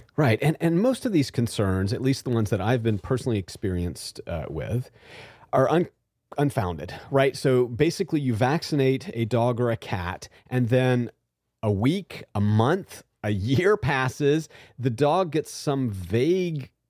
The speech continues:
symptoms, and the vaccine gets blamed. I mean, I, I've personally been involved with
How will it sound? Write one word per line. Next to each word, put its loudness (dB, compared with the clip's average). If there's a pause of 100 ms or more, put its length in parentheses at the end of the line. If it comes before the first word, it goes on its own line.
(280)
symptoms, 0
and 2
the -4
vaccine -2
gets 0
blamed. -2
I 0
mean, 2
I, 2
I've 2
personally -2
been 2
involved 0
with 2